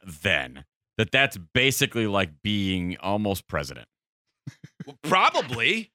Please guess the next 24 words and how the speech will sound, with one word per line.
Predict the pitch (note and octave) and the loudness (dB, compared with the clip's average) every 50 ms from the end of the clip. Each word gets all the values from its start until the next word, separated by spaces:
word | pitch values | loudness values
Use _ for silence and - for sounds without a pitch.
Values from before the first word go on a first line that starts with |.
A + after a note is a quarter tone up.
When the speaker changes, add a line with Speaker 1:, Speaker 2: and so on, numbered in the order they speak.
| _ _ - | _ _ -2
Speaker 2:
I | D#3+ | 2
mean, | G3 G3+ G3 D#3 | 2 2 4 4
Speaker 1:
I | - | 4
mean, | G#3 B3 | 4 4
Speaker 2:
think | B3 | 4
Speaker 1:
can | C#4+ - | 4 4
Speaker 2:
of | F3+ | 4
Speaker 1:
you | G3 G#3 | 4 4
Speaker 2:
what | G3 | 6
they | F3+ F3 | 6 6
Speaker 1:
ima- | E3 E3 | 6 6
Speaker 2:
did | A#3+ B3 B3 | 4 4 4
for | - B3 B3 | 4 2 2
fun | - - G#3 G#3+ B3 C#4 C4 | 2 4 4 4 4 4 2
then. | F#3 C3+ A#2+ A2+ | 0 -2 -2 0
Let's | B2+ F3 - - | 0 0 0 2
go | - A3+ | 2 2
wave | G#3+ E3+ C3+ E3 F#3+ A3+ F#3+ | 2 2 4 4 4 4 4
at | G#3 | 2
a | G3 | 2
freighter. | - - - F#3 G3+ G#3+ F#3 B2 G2 - _ | 0 2 4 4 6 6 4 2 0 -4 _
Speaker 1:
<laughs> | _ - C#3+ D#3+ F3+ F#3 - G#2+ - - - - - - - | _ -10 -8 -6 -4 -2 -2 -2 -2 -4 -6 -10 -12 -2 0
I | F3 D#3+ - | 0 2 2
mean, | - E3+ - - C4 | 2 0 0 0 -4